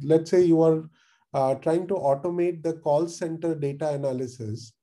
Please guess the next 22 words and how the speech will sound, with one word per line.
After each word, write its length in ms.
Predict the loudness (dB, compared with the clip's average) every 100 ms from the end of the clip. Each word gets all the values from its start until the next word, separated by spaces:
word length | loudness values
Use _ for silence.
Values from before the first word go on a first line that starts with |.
| _ _ _ -2
and 200 | 0 2
every 360 | 2 4 6
audio 380 | 6 6 6 4
that 260 | 4 2 0
comes 260 | -2 -2
to 80 | -2
you, 180 | -2 0
you 140 | -2
can 240 | -2 -4 -2
tell 220 | -2 0
the, 420 | 0 0 2 0 -2
you 80 |
know, 100 | -6
whether 260 | -4 -4 -4
the 140 | -4
customer 440 | -4 -6 -6 -6 -4
is 120 | -4
angry, 420 | -4 -4 -6 -6
happy, 380 | -6 -6 -6 -6
neutral 460 | -4 -4 -2 -2 -2
or 160 | -4 -6
not. 280 | -8 -8